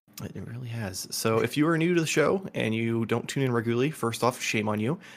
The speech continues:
Uh, second, the way it works is we break down the news I deemed worthy of the hour of your life, and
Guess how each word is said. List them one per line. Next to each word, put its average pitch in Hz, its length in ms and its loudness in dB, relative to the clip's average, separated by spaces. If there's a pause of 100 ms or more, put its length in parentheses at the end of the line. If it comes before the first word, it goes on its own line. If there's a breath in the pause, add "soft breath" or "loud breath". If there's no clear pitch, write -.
(140 loud breath)
Uh, 107 240 4
second, 139 480 2
the 104 80 -6
way 117 100 4
it 131 100 4
works 143 240 2
is 113 80 -2
we 107 100 -2
break 120 260 0
down 123 320 0
the 113 320 0 (240 loud breath)
news 147 260 4
I 139 100 8
deemed 135 240 4
worthy 151 540 2
of 139 280 4
the 135 180 0
hour 143 240 2
of 143 80 -2
your 147 120 2
life, 170 460 4
and 175 420 0